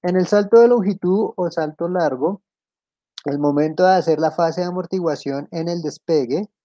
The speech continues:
la pierna de despegue debe estar en la siguiente posición. Aquí está bien la respuesta, que sería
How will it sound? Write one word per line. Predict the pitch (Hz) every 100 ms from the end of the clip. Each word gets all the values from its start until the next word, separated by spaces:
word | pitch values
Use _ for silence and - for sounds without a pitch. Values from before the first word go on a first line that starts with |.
| _ _ _ -
la | 143 151
pierna | - 190 190 190 196 208
de | 214 202
despegue | - - 160 185 190
debe | 151 147
estar | 151 - 175 202 - _ _ _ -
en | 202 226
la | 196
siguiente | 160 147 139 127 139
posición. | 151 139 135 - 110 - _ _ _ _ _ _ _ - _ _ _ _ _
Aquí | 135 - 131
está | - 151
bien | 156 156
la | 156
respuesta, | 147 - 180 185 208 214 - _ _ _
que | - 196 208
sería | 180 151 139 151